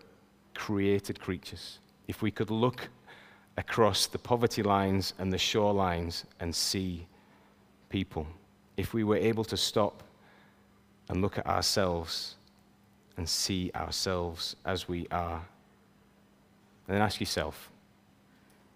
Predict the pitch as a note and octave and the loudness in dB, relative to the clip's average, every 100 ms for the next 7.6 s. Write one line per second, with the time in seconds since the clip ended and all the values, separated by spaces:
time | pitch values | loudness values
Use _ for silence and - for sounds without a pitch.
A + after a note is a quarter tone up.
0 | _ - F#2+ G2 A2+ F#2 G2+ G2+ G2 G2 | _ 0 2 4 2 2 4 4 4 4
1 | F#2+ F#2+ - F2+ E2+ - E2+ F#2+ D2+ G#2 | 2 0 -4 -4 -4 -4 -4 -4 -2 -2
2 | - G#2 G2+ F#2 - - C3 A2+ - F#2 | 0 0 2 0 -2 -2 2 2 2 -6
3 | - E2+ D#2+ F2 E2+ E2 D#2+ D2 - - | -2 -4 -4 -4 -4 -4 -6 -8 -16 -20
4 | _ _ _ _ _ _ _ _ - - | _ _ _ _ _ _ _ _ -20 -20
5 | - - - - A2+ G2+ F#2+ F2+ E2+ D#2+ | -20 -20 -6 0 4 4 2 0 0 0
6 | - A#2 B2 A2+ A2+ G2+ G2+ G2 G2 - | 2 4 10 10 10 6 4 4 2 0
7 | F2+ F2+ - F#2 E2+ D#2+ | -2 -2 -4 -4 -4 -6